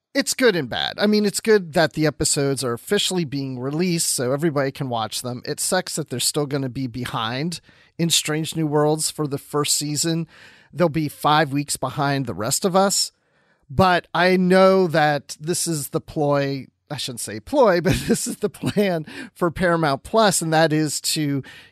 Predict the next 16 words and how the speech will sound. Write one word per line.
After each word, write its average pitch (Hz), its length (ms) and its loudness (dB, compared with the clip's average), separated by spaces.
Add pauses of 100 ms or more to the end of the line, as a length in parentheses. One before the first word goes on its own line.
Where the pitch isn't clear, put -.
keep 202 220 -8
people 175 340 -4
tuning 165 400 0
in 139 200 0
week 151 240 -2
after 143 300 0
week 139 640 0
so - 160 0
they 143 140 2
continue 156 580 -2
their 123 220 -4
subscription - 840 -2
and 147 140 -2
not 147 180 -2
just - 380 -6
pay, 156 320 0